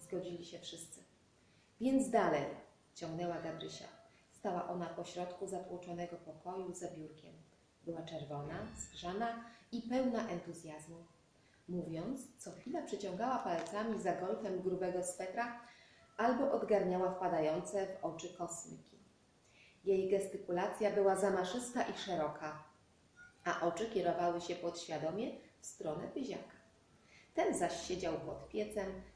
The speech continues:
nonszalancko jadł słone paluszki i co ugryzł którego z chrzęstem, to ciskał w Gabrysię stalowe spojrzenie. „Arystoteles”, powiedziała Gabrysia, czując, że jest jej coraz bardziej gorąco.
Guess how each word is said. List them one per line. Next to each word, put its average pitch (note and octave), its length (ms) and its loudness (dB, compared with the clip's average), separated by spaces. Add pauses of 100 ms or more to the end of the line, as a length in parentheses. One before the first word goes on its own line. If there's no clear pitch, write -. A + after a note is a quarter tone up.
nonszalancko F#3+ 680 2
jadł E3 340 4 (100)
słone F#3 240 2
paluszki G3 640 0 (320)
i A3 160 -4
co A3+ 120 4
ugryzł F#3+ 520 4
którego F3 320 0
z - 80 -8
chrzęstem, A3+ 520 -4 (380)
to F3+ 100 -4
ciskał - 440 0
w - 80 -4
Gabrysię F3 480 2 (100)
stalowe D3 540 2
spojrzenie. D3+ 600 -4 (1200)
„Arystoteles”, G#3 1040 2 (320)
powiedziała D#3 400 -6
Gabrysia, A3+ 520 -8 (380)
czując, C4 360 0
że G3+ 180 0
jest G#3 300 0
jej G3 180 2
coraz G3+ 280 2
bardziej F3 340 -4
gorąco. D#3 520 -6